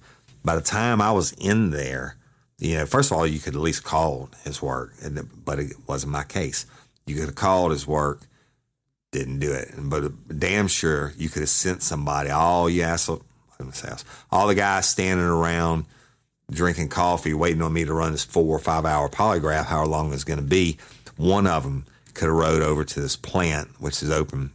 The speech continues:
twenty-four hours a day, and checked to see if this guy was at work, right? If he's at work,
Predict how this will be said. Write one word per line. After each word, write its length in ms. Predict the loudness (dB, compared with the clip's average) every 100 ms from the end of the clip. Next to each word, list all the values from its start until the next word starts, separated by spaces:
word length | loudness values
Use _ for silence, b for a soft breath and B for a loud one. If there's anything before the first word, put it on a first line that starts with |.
| -12
twenty-four 480 | -6 -2 0 2 2
hours 320 | 2 0 0
a 60 |
day, 380 | 0 0 -2 -6 b b b _
and 160 | -6 -2
checked 560 | 0 0 -2 -6 -14 -4
to 120 | -2
see 560 | 0 -2 -4 -6 -8 -10
if 180 | -14 -10
this 200 | -6 -4
guy 320 | -4 -4 -4
was 180 | -2 -2
at 120 | -2
work, 300 | 0 0 0
right? 280 | -2 0 0
If 180 | -2 -2
he's 140 | 0
at 100 | 2
work, 380 | 4 4 2